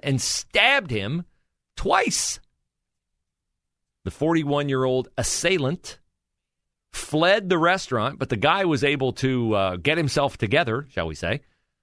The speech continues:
follow her outside, get her license plate. The cops tracked her to her apartment building ten minutes away. She was arrested and arraigned and has a, uh, hearing scheduled for later today.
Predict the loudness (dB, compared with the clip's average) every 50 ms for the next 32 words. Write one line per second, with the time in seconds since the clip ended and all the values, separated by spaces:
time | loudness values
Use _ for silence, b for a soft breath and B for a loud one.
0 | _ _ _ _ 0 2 2 4 4 4 2 4 4 4 4 4 2 2 0 0
1 | -2 0 0 -2 -4 -2 -2 0 0 2 2 2 2 2 0 -2 -6 -8 -8 -4
2 | -2 -2 -2 -2 -4 -6 0 2 0 0 0 -4 -4 0 2 2 2 2 0 -2
3 | -2 -2 0 0 2 2 2 2 2 0 -2 -4 _ _ _ _ _ _ _ _
4 | -6 -6 0 0 0 0 0 -2 -4 -4 -2 0 0 0 0 0 -2 -4 -6 -6
5 | -6 -4 -2 -2 0 -2 -2 -4 -4 -6 -2 0 0 2 2 0 -4 -6 -12 -12
6 | -6 -2 0 2 4 4 4 4 2 0 -4 _ _ _ _ _ _ _ _ _
7 | _ _ _ _ _ _ _ _ _ _ _ _ -2 0 0 2 2 0 0 -2
8 | -2 0 2 2 0 0 -2 -4 -4 -4 -4 -8 _ -6 -4 -2 0 0 0 0
9 | -2 -4 -8 _ -2 0 2 2 2 2 2 0 0 0 -2 -4 -6 -8 _ _
10 | _ _ _ _ _ _ _ _ _ _ _ _ _ _ _ _ _ _ _ _
11 | _ _ _ -8 -4 -2 -2 0 0 2 2 0 0 0 0 0 0 0 0 0
12 | -2 -2 -2 -4 -2 0 0 0 2 0 -2 -4 -4 -2 0 0 0 0 -2 -2
13 | -2 -2 -2 0 0 0 -2 -4 -6 -6 -6 -6 -8 -12